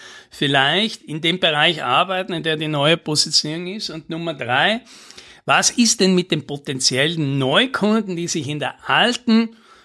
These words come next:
großen Positionierung, breiten Positionierung, ja,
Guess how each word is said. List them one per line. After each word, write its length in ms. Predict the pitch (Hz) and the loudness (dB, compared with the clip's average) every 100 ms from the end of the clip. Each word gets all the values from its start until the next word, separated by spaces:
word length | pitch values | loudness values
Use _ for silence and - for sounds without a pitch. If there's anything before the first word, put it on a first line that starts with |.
| _ _ _ _ _ 131 | _ _ _ _ _ -14
großen 960 | 143 120 117 139 185 240 262 - 254 - | -10 -8 -6 -2 0 2 2 4 2 0
Positionierung, 1040 | 208 180 190 - 175 180 196 196 196 196 | -6 -6 -6 -6 -4 -4 -4 -4 -6 -8
breiten 640 | 123 127 139 196 208 208 | -2 2 4 2 0 -8
Positionierung, 640 | - 160 - 151 175 175 156 | -8 -8 -6 -4 -2 -2 0
ja, 320 | 151 147 | 0 0